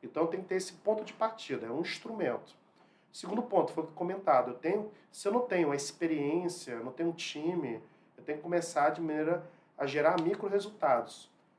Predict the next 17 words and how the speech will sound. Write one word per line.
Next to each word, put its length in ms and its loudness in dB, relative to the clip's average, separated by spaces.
né? 280 0
Atra-, 240 -8
implementar 460 0
através 340 0
de 60 -2
M-, 200 0
M 200 0
V 140 0
P, 420 0
até 240 2
pra 140 0
poder 320 4
gerar 260 4
teses, 540 4
pra 180 -2
convencer, 800 2
né, 280 0